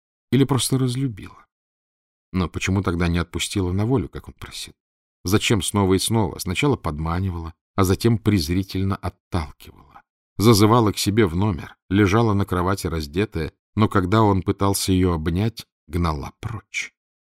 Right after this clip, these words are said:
Читая историю этой злосчастной любви, Николас сам весь истрадался. Как же его тошнило от всех этих хрестоматийных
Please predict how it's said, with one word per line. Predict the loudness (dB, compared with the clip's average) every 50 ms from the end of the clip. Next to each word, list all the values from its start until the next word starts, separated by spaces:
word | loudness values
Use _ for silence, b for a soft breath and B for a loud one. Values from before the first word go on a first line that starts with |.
| _ _ _ _ _ _ _ _ _ _ _ _ _ _ _ _ _ _ _ _
Читая | -2 0 4 6 6 6 6
историю | 6 4 0 -2 2 2 4 4 6 4 4
этой | 4 2 2 2
злосчастной | 2 2 2 0 0 0 0 -2 -2 -2 -2 -4 -4
любви, | -2 -4 -6 -6 -6 -4 -2 -2 -2 -4 _ _ _
Николас | -4 -4 -2 0 0 0 0 0
сам | -2 -2 -2 -2 -2 -2
весь | -4 -4 -6 -8 -8 -10
истрадался. | -10 -10 -10 -10 -10 -8 -8 -8 -8 -10 -12 -14 -14 -14 -14 -16 -16 -20 _ _ _ _ _ _ _ _ _ _ _ _ _ _ _
Как | -2 0 2
же | 2 4
его | 4 4 2
тошнило | 2 0 2 4 4 4 4 2 0 -2
от | -6
всех | -6 -4 -2 -2 -2 -2
этих | -4 -4 -4 -6 -8 -4
хрестоматийных | -2 -2 0 0 -2 -2 -2 -2 -2 -2 -2 -2 0 0 2 0 0 -2 -4 -6 -12 -20